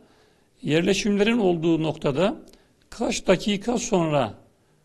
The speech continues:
kritik kesitlerde taşkın olup olamayacağı bilgisine sahip olduğumuz için hemen bu uyarıları, e, taşkın olabilecek sahada,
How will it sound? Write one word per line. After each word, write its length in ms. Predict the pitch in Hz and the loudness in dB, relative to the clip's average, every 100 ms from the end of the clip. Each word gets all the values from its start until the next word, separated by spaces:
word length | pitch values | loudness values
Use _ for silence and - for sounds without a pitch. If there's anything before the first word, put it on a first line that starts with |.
| _ _ _ - | _ _ _ -4
kritik 500 | 196 190 240 202 - | 0 0 0 -6 -4
kesitlerde 680 | 175 - - 165 143 156 | -4 -4 -2 0 0 -2
taşkın 380 | - 165 - 196 | 0 -2 -2 -2
olup 280 | 180 156 156 | -2 -2 0
olamayacağı 600 | 170 185 165 139 135 123 | 2 2 2 0 0 0
bilgisine 600 | 143 139 - 143 123 120 - | -4 -4 -4 -2 -4 -6 -12
sahip 440 | - - 185 175 170 | -12 -2 0 2 0
olduğumuz 420 | 151 131 123 117 | -2 -2 -4 -4
için 400 | 120 226 269 - - _ _ _ _ | -2 0 0 -6 -20 _ _ _ _
hemen 400 | 226 220 190 185 | -2 2 2 2
bu 120 | 214 | 6
uyarıları, 540 | 175 143 123 123 220 - - _ _ _ _ - - _ _ _ - | 6 4 0 0 -2 -6 -16 _ _ _ _ -20 -20 _ _ _ -4
e, 880 | 131 131 131 131 131 127 127 120 - | -2 0 0 -2 -2 -2 -4 -8 -8
taşkın 400 | 185 - 262 269 | -6 -2 0 0
olabilecek 580 | 262 170 170 160 160 | 2 4 2 0 -2
sahada, 580 | - - 147 147 185 320 | -2 0 2 2 2 0